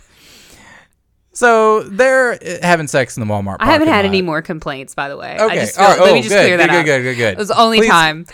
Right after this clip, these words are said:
Speaker 2: I mean, it
Speaker 1: please
Speaker 2: was
Speaker 1: clear the air.
Speaker 2: I still definitely think about it probably once a week, but it was definitely many years ago, and it's the only time I've ever had a comment like that. Um,
Speaker 1: <laughs>
Speaker 2: but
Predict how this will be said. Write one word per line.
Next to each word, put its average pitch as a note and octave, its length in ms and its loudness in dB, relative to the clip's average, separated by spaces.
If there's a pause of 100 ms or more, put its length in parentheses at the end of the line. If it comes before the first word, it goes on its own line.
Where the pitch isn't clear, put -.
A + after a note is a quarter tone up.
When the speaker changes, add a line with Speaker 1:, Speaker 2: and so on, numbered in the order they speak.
(120)
Speaker 2:
I G3+ 60 0
mean, A3 80 0
it A#3 60 0
Speaker 1:
please - 20 0
Speaker 2:
was A#3 80 0
Speaker 1:
clear F#3 200 4
the C3+ 80 4
air. G2+ 340 0
Speaker 2:
I A3+ 240 4
still A3+ 420 0
definitely F3 600 -4
think E3+ 260 -10
about D3 300 -2
it D3 260 -6
probably E3+ 480 0
once D#3 280 -10
a E3 60 -10
week, D3 300 -12
but D#3 140 -6
it D3+ 120 -10
was E3+ 220 -10
definitely F3 500 -4
many D#3 240 -6
years E3+ 300 -8
ago, D3 260 -6
and D3+ 140 -10
it's E3+ 100 -14
the E3+ 140 -4
only F#3 160 -2
time F3+ 200 -6
I've D#3 120 -2
ever D#3 180 -2
had D3 160 -4
a G3 80 -4
comment C4 380 -8
like C4 220 -10
that. C4 460 -10
Um, D#3 520 -10
Speaker 1:
<laughs> E3 60 -14
Speaker 2:
but C#3+ 360 -8